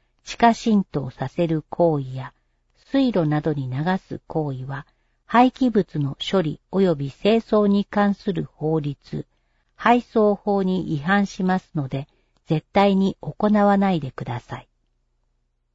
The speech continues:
浄化槽汚泥収集運搬許可業者、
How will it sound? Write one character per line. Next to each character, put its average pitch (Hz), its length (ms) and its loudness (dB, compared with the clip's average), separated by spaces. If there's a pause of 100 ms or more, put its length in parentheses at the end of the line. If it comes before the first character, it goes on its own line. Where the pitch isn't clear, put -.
(560)
浄 247 260 4
化 269 220 0
槽 160 360 -4 (100)
汚 156 120 -2
泥 233 280 2
収 240 360 -2
集 220 320 -2
運 220 300 0
搬 208 340 -2
許 185 160 -6
可 208 220 0
業 175 280 -2
者、 - 300 -14